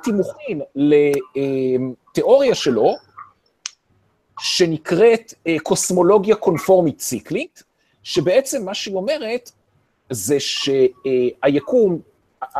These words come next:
היקום שלנו הרי מתפשט, התיאוריה של פנרוז אומרת שהיקום מתפשט, ומתפשט, אה, אה, בקצב גדל והולך, כמו שאנחנו רואים ביקום שלנו, והוא עושה את זה בצורה כזו ש-, שהוא מגיע לאיזשהו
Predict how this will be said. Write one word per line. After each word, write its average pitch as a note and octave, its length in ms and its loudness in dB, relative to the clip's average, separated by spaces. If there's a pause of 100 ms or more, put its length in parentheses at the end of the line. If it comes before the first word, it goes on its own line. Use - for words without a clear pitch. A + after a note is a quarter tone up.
היקום E3 340 2
שלנו D#3+ 320 2
הרי C3 160 0
מתפשט, F3 640 -4 (260)
התיאוריה A3 440 4
של G#3+ 180 -6
פנרוז A#3 280 -2
אומרת A3 220 -4
שהיקום F3 1080 2 (320)
מתפשט, D#3+ 680 0
ומתפשט, G3+ 680 0 (120)
אה, C#3 180 -2 (160)
אה, B2+ 160 2
בקצב F#3 400 0
גדל D3 320 4
והולך, C3 320 2
כמו G3 160 -2
שאנחנו D#3+ 300 -4
רואים D3+ 240 -4
ביקום B2+ 340 -6
שלנו, A#3 480 -10
והוא D3 220 -2
עושה B3+ 220 2
את C#4 60 2
זה B3 80 -4
בצורה F3+ 300 0
כזו A3 340 -2
ש-, - 160 0 (720)
שהוא F3+ 380 2
מגיע F#3 480 2
לאיזשהו E3+ 1080 0